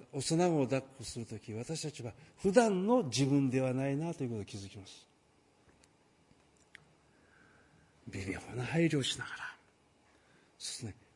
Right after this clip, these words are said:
顔も変わってくるんです。怖い顔します？怖い顔でカーッと赤ちゃん抱っこしますか？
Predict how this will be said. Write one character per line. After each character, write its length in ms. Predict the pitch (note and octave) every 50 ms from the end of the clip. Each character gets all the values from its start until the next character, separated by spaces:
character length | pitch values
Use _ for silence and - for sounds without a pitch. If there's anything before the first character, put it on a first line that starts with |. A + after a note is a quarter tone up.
| _ _ - - - -
顔 120 | C#3 D#3+ D#3
も 140 | D3 C3+ - -
変 140 | - A#2 A#2
わ 40 | A2
っ 60 | A2
て 140 | - - G#2
く 80 | -
る 80 | - G2
ん 40 | G2
で 80 | -
す。 240 | - - - - - _ _ _ _ _ _ _ _ _ _ _ _ _ _ _ _ _ _ _ _
怖 260 | - - A#2+ D#3+ F#3
い 60 | F3 D#3+
顔 160 | - C3 A2+
し 160 | - - B2
ま 80 | C3 C3+
す？ 200 | - - G#2 A#2+ - _ _ _ _ _ _ _ _ _ _ _ _ _ _ _ _ _ _ _ _ - - -
怖 240 | - - - E3+
い 40 | C#3+
顔 120 | - B2+ B2+
で 80 | A#2
カ 100 | - -
ー 200 | - - - -
ッ 220 | - - C3 A2 A2+
と 80 | G#2+
赤 160 | A2 - D3+
ち 80 | C3+ -
ゃ 20 |
ん 40 | A#2+
抱 140 | G#2 G#2+ A#2+
っ 40 | -
こ 60 | A#2
し 120 | - -
ま 80 | A#2+ B2+
す 100 | A#2 -
か？ 120 | - G2